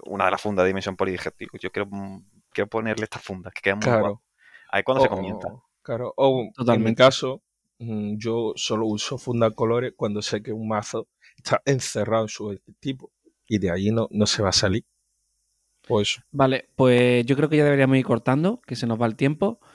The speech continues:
Speaker 3: Eh, muchas gracias, Jesús, por venir y
Speaker 1: No,
Speaker 3: a
Speaker 1: si
Speaker 3: ti
Speaker 1: yo me quedo aquí a
Speaker 3: también.
Speaker 1: dormir a-, en el sofá ahora
Speaker 3: ¿Te
Speaker 1: de
Speaker 3: quedas en el
Speaker 1: nuevo.
Speaker 3: sofá? Vale, vale, pues ya está. Bueno, lo que pasa es que
Speaker 2: Bueno.
Speaker 3: hay mucho pelo de gato, ¿vale? Mm,
Speaker 2: Vale.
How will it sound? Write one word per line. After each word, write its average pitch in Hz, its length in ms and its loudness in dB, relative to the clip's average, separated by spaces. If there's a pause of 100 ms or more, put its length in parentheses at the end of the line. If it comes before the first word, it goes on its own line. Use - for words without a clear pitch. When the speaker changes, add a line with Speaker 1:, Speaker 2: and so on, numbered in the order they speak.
(340)
Speaker 3:
Eh, 120 800 2 (420)
muchas 143 260 0
gracias, 135 720 4
Jesús, 135 260 -2
por 123 160 2
venir 139 540 0
y 117 800 0
Speaker 1:
No, 143 60 0
Speaker 3:
a 147 40 2
Speaker 1:
si 120 60 0
Speaker 3:
ti 110 60 0
Speaker 1:
yo 113 60 -2
me 120 60 4
quedo 120 120 6
aquí 127 120 4
a - 80 8
Speaker 3:
también. 110 140 6
Speaker 1:
dormir 110 280 2
a-, 101 240 2
en 104 100 -2
el 101 60 -2
sofá 101 480 2
ahora 98 200 -2
Speaker 3:
¿Te 98 60 0
Speaker 1:
de - 0 -
Speaker 3:
quedas - 0 -
en 139 180 4
el - 40 -4
Speaker 1:
nuevo. 190 140 2
Speaker 3:
sofá? 180 340 4
Vale, 120 480 0
vale, 113 280 -6
pues 110 120 -6
ya 107 40 -6
está. 107 260 -12
Bueno, 113 260 -12 (220)
lo 139 100 2
que 127 40 4
pasa 139 80 0
es 135 60 0
que - 80 2
Speaker 2:
Bueno. 117 140 4
Speaker 3:
hay 170 100 4
mucho 165 220 -4
pelo 165 200 2
de 139 100 6
gato, 127 300 2
¿vale? 147 260 -2 (140)
Mm, 113 360 -10
Speaker 2:
Vale. 135 320 0